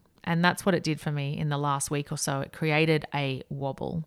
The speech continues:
From the wobble, there were some tears, there was some, there was some disappointment, there was some celebration, because new people started to say, "You know what, I actually, I love that you're actually saying things that are moving me."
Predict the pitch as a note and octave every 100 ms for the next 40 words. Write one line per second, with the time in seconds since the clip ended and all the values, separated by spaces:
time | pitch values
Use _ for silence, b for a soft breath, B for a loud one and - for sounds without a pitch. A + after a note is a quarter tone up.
0 | b b b b b b b b b _
1 | - G3 G3 F#3 E3+ D#3+ E3 D#3+ E3 D3+
2 | D#3 - D#3 - D#3 D3 C#3+ D#3 D3+ D3
3 | D#3 D#3 - D3+ D#3 - D#3+ D#3 - -
4 | D#3 C#3+ D3+ D3+ G2 - E3 D#3 D#3 D#3
5 | E3 - D#3+ D#3+ D#3 D#3 G3 - D#3 D3
6 | E3 - D#3 E3+ E3 - E3+ E3 D#3+ -
7 | D3+ D3+ E3 - D#3+ D#3+ F#3+ E3+ D#3 F3
8 | F3 - F3+ - - G#3 F3 - b b
9 | b b b b b b - E3 G3+ G3
10 | F3 G3 F#3+ - - - E3+ E3 E3 -
11 | E3 D#3 - - F3 E3+ - - E3 D#3
12 | D#3 D#3 D#3 - E3+ C#3+ C#3+ E3 - D3+
13 | C#3+ - E3+ D3+ C#3+ C#3 - - -